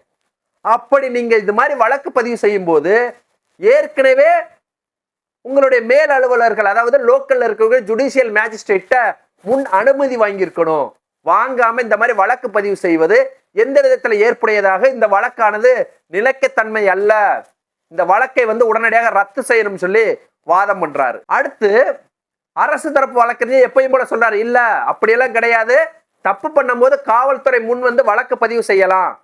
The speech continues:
வழக்கு பதிவு செஞ்சு விசாரணை நடத்தலாம். இந்த பிரிவு நூத்தி தொண்ணூத்தஞ்சு உட்பிரிவு ஏ, ஒண்ணு ஏ இன்படி இது வந்து முன் அனுமதி பெற்றுதான் பண்ணக்கூடியதாக இருந்தாலும், அப்படிப்பட்ட ஒரு நேரங்கள்ல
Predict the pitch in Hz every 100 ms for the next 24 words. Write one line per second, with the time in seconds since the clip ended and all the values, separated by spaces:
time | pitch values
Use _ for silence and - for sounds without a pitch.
0 | _ _ 180 240 285 269 247 240 240 226
1 | 233 240 202 254 262 240 214 196 190 190
2 | 165 - _ _ - 220 226 - 269 285
3 | 240 277 277 240 254 240 247 240 196 247
4 | 233 220 240 233 220 220 247 277 240 247
5 | 240 220 240 254 175 - _ _ 208 220
6 | 226 233 262 226 180 147 - _ _ _
7 | 175 214 294 285 269 269 254 220 220 285
8 | 294 - 220 233 226 233 226 208 196 220
9 | 254 254 262 311 311 _ _ _ _ 190
10 | 202 269 240 247 226 208 190 240 269 240
11 | 220 233